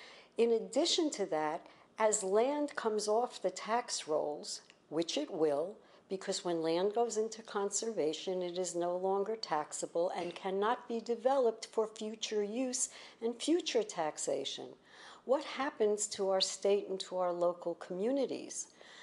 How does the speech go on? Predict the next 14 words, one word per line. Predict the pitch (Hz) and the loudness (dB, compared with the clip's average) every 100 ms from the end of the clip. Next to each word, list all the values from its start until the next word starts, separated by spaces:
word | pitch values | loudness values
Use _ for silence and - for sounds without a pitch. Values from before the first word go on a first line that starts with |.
| - - - | -20 -20 -6
Well, | 208 220 | 2 4
as | 220 226 | 4 4
I've | 285 | 2
been | 277 233 | 0 -4
traveling | - 196 196 196 185 | 0 2 2 2 2
around | 175 170 175 175 165 165 | 2 0 0 0 -2 -2
the | 170 160 151 - | -2 -2 -4 0
district, | 214 - - 151 151 - - _ _ | 0 2 0 0 0 -6 -20 _ _
I | 151 | -4
have | 165 208 214 | -2 2 2
not | 202 214 208 190 | 4 2 2 2
met | 185 180 - | 2 0 2
any | 233 277 277 | 4 4 2
commissioner | - 240 247 - 196 165 165 | -2 -2 -2 0 0 0 -2